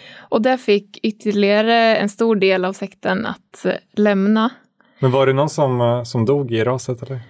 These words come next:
Speaker 1: Ja, det var ju det. Ehm, man fick höra av de som lämnade att det var två kvinnor som hade dött, men de var
Speaker 2: Mm.
Speaker 1: begravna i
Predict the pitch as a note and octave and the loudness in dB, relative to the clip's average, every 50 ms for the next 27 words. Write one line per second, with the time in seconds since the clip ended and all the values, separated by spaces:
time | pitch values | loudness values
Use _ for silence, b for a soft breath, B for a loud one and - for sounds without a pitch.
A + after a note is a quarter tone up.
0 | _ _ _ A#3+ C4 C4 C4+ C#4 C#4+ D4 C4+ B3+ A3 G#3+ A3 A#3+ C#4+ D4+ A3+ G3 | _ _ _ 0 2 4 4 2 2 2 0 -2 0 0 2 2 2 2 2 2
1 | G3 G3 - - - - - - - - A3 A3+ G#3+ G#3+ G#3+ G#3 G#3+ G#3+ G3+ G#3 | 2 2 0 -2 -6 -8 -12 -8 -6 -2 0 0 2 2 2 2 2 2 0 0
2 | - - G#3+ G#3+ - A3+ - C4 B3+ A#3+ A#3+ B3 B3+ A#3 G3+ F#3+ F#3+ F#3+ - G#3 | -2 -2 -2 -2 -2 -4 -2 0 2 2 2 2 2 2 0 0 0 0 0 0
3 | G3+ G#3 G#3 G3 F#3+ F#3+ G3+ G3+ A3+ A3+ A#3 - - F#3 F#3 F3+ F3+ - - G3+ | 0 2 2 0 0 0 0 2 2 0 0 -2 -2 -2 -2 -2 -2 -4 -4 -2
4 | F#3+ F#3+ - - - G3+ G3+ G#3+ A#3 - - A#3 G#3 F#3 F#3 G3 G3+ A#3+ G#3+ G3+ | -2 -2 -2 -2 0 2 2 2 0 0 0 -2 0 0 0 0 0 -2 -2 -4
5 | - _ - - - A3 G#3+ G#3 G#3 A3 A3 A#3+ B3+ B3 A3 G#3 G3+ F3+ G3 F#3+ | -8 _ -18 -6 -2 0 2 2 2 2 0 0 0 0 0 0 0 0 0 0
6 | F#3 F#3+ G3 G3+ G#3 G3+ - B3+ C4 C4 B3+ B3 B3+ | 0 0 0 -2 -2 -2 -2 -2 -2 -2 -2 -2 -2